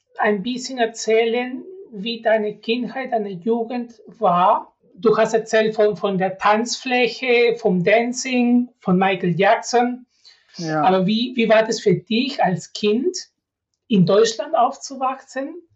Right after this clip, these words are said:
Speaker 1: und auch mit dieser Fragestellung, "Ich bin doch ein bisschen anders wie die anderen"?
Speaker 2: Mhm. Ja, äh, eine sehr gute Frage. Ähm,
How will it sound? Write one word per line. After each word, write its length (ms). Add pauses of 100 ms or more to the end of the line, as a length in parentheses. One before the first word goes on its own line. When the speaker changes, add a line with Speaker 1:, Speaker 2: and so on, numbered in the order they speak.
Speaker 1:
und 380
auch 380 (120)
mit 260
dieser 240
Fragestellung, 1040 (420)
"Ich 200
bin 140
doch 160
ein 120
bisschen 300
anders 720 (180)
wie 140
die 140
anderen"? 580 (420)
Speaker 2:
Mhm. 600 (320)
Ja, 300
äh, 500
eine 140
sehr 180
gute 320
Frage. 500
Ähm, 600